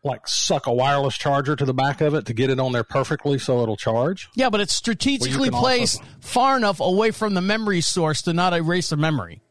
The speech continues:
Speaker 1: Yeah, I mean, but it's, but the magnets on the wallets, you can put all kinds of accessories on there. You can get you a, a magnet that sticks your phone into your, like, a phone holder in your car.
Speaker 2: I guess you're right, 'cause I didn't think about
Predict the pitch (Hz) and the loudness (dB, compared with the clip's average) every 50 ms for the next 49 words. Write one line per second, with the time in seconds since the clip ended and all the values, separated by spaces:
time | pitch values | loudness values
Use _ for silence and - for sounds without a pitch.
0 | _ _ - 185 247 285 285 214 143 123 135 139 139 139 131 135 147 156 147 - | _ _ -2 -2 0 0 0 -2 -2 0 0 0 0 0 0 0 0 0 -2 -4
1 | - - - - - 139 135 170 - - 156 147 170 180 185 170 160 143 - - | -6 -8 -8 -8 -8 -6 -4 -4 -2 0 0 0 2 0 0 0 -2 -2 0 0
2 | 160 151 135 120 120 127 131 143 147 143 143 127 123 - - 226 226 247 214 170 | 0 2 2 2 4 4 4 4 2 2 2 0 -2 -2 -2 0 0 0 0 2
3 | 202 202 190 190 - 196 196 202 190 156 123 120 - - - 135 120 110 - 113 | 2 2 2 0 0 0 0 0 0 0 -2 -4 -6 -6 -4 -4 -4 -2 -2 -2
4 | 110 107 104 113 110 110 113 110 117 123 131 - 127 120 117 - - - - _ | -2 -2 -2 -2 -2 -2 -2 -2 -2 -4 -4 -2 -2 -4 -4 -6 -10 -20 -20 _
5 | - _ _ _ - 127 113 160 - - - 151 147 139 131 127 120 120 120 113 | -20 _ _ _ -12 -6 -6 -6 -6 -2 0 2 2 2 2 0 0 -2 -4 -4
6 | 131 120 127 131 135 143 143 147 143 127 139 135 110 - - - 160 - - - | -2 0 2 2 2 0 0 -2 -4 -2 -4 -6 -6 -6 -4 -4 -4 -4 -4 -6
7 | 139 - - 123 131 139 147 147 147 139 135 139 139 135 131 127 127 117 127 135 | -6 -2 0 0 2 2 0 0 0 0 0 2 2 2 2 2 0 -2 -4 -4
8 | 127 131 131 - 131 110 - 135 123 127 123 120 135 131 135 135 143 143 135 131 | -4 -2 -2 -2 -2 -2 -2 0 0 0 0 2 2 2 2 2 0 0 0 -2
9 | 127 110 - 120 110 117 127 151 185 180 - - - - - - - - 233 254 | -2 -4 -2 -2 -2 -2 -2 -2 -4 -8 -12 -16 -18 -16 -16 -10 -4 -2 -2 0
10 | 277 285 226 254 247 240 208 196 202 214 226 240 262 240 185 220 214 214 196 190 | 0 0 0 2 0 0 0 0 0 0 0 0 0 0 0 -2 0 0 0 2
11 | 185 185 | 0 0